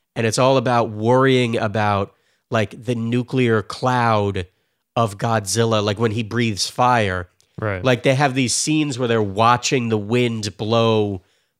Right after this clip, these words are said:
Speaker 1: the nuclear, uh, waste from that,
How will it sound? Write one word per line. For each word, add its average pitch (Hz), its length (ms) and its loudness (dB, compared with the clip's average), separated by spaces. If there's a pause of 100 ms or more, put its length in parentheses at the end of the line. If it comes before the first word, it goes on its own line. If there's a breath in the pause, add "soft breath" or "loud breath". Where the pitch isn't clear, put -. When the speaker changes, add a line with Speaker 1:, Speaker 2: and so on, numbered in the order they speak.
(120)
Speaker 1:
the 120 100 -4
nuclear, 117 800 0
uh, 95 440 -4 (460)
waste 120 460 0
from 104 260 -6
that, 101 360 -4